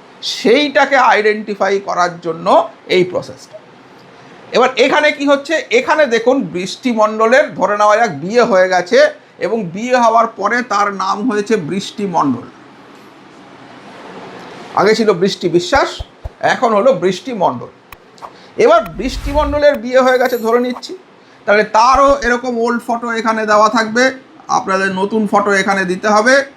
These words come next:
এবং বাকি এখানে এই, এই দুটো জায়গায় প্রিন্ট করাই থাকবে সমস্ত কিছু, এখানে কিউআর কোড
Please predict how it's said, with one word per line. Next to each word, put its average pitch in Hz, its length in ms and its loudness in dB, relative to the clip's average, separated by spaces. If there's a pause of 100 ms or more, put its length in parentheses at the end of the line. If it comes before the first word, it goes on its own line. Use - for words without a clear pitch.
(580)
এবং 202 280 -2
বাকি 208 320 0
এখানে 214 320 0 (140)
এই, 196 160 2 (100)
এই 208 140 2
দুটো 214 220 -2
জায়গায় 202 440 2
প্রিন্ট 208 260 -6
করাই 202 280 0
থাকবে 202 340 -2
সমস্ত 185 380 -6
কিছু, 208 340 -2
এখানে 185 340 0
কিউআর 202 400 0
কোড 202 200 -4